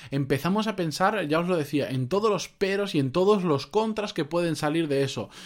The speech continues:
Y encima somos negativos, así que imaginaros la mezcla que sale de ahí. La realidad es que todas esas situaciones que nos planteamos que pueden llegar a suceder malas, todos esos peros y todos esos contras,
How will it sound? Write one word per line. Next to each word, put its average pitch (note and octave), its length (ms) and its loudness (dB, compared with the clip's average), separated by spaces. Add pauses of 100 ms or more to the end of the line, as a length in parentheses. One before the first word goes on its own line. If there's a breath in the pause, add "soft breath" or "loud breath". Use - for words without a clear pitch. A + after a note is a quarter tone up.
(100)
Y C3+ 60 -2
encima E3 380 -2
somos F3+ 260 2
negativos, F3 540 2
así C3+ 180 -6
que C3 100 -4
imaginaros B2+ 640 0
la C#3 180 0
mezcla D#3 420 -2
que C#3+ 100 -2
sale D3 300 0
de A#2 60 -2
ahí. A2+ 280 -2 (420 loud breath)
La C#3 200 4
realidad C#3 760 4 (240 loud breath)
es D3+ 140 -2
que D3 140 2
todas A#3 340 2
esas A3 180 -2
situaciones F3 640 -2
que D3+ 120 -2
nos C3+ 200 -2
planteamos B2+ 840 0
que B2 140 -2
pueden F3+ 460 2
llegar C3+ 280 2
a B2+ 60 0
suceder A#2+ 500 0
malas, B2 520 0
todos F3 260 -2
esos C#3 260 -4
peros D3+ 360 -2
y A2+ 40 -12
todos D3 200 -4
esos D#3 260 -2
contras, B2+ 680 0